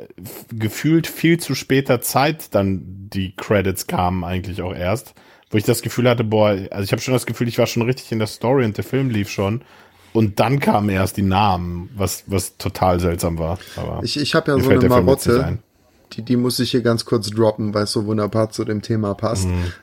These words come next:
Speaker 2: Ähm, ich, ich hol mir ja tatsächlich gerne Snacks im Kino. Ich weiß, das verpönen einige.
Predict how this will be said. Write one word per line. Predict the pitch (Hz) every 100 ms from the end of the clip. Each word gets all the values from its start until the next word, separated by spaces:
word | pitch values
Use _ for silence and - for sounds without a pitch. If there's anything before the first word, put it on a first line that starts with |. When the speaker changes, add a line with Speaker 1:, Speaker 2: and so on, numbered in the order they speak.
| -
Speaker 2:
Ähm, | 127 120 -
ich, | 120 -
ich | -
hol | 147
mir | 151
ja | 135 127
tatsächlich | 120 - 127 120 110
gerne | 123 120
Snacks | 107 - 120 -
im | 131
Kino. | - 139 143 123
Ich | -
weiß, | 120 -
das | 104
verpönen | 110 - 120 120
einige. | 127 123 123 127